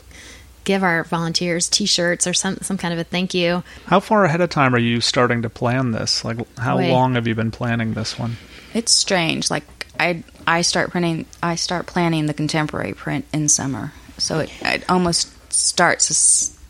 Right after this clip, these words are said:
Speaker 3: soon as it stops.
Speaker 2: Oh,
Speaker 3: It's
Speaker 2: wow.
Speaker 3: weird 'cause you need to find a juror, you need to sort of get everything coordinated. Um, it starts almost immediately, even though we're kinda low key, and you kinda push it to the side. But,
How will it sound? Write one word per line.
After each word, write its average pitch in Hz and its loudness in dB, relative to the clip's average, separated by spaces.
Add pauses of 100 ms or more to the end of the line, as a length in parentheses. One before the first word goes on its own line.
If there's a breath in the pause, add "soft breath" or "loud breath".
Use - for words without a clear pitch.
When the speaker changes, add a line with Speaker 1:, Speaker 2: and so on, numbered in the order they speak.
(140)
Speaker 3:
soon 190 0
as 160 0
it - -2
stops. - -2
Speaker 2:
Oh, 127 4
Speaker 3:
It's 117 0
Speaker 2:
wow. 117 2
Speaker 3:
weird 143 -2
'cause 160 -2
you 165 2
need 156 2
to 151 -2
find 143 0
a 131 -2
juror, 151 2
you 147 0
need 139 -2
to 135 -6 (500 loud breath)
sort 190 4
of 160 4
get 160 4
everything 151 0
coordinated. 151 -2 (560 loud breath)
Um, 147 4 (1400)
it 170 0
starts - 0
almost 151 -2
immediately, 147 -4
even 151 -2
though 143 2
we're 143 -2
kinda 151 0
low 147 0
key, 143 -4
and 143 0
you 139 -2 (120)
kinda 151 -4 (200)
push - 2
it - -2
to 160 0
the 147 -2
side. 143 0
But, 139 -2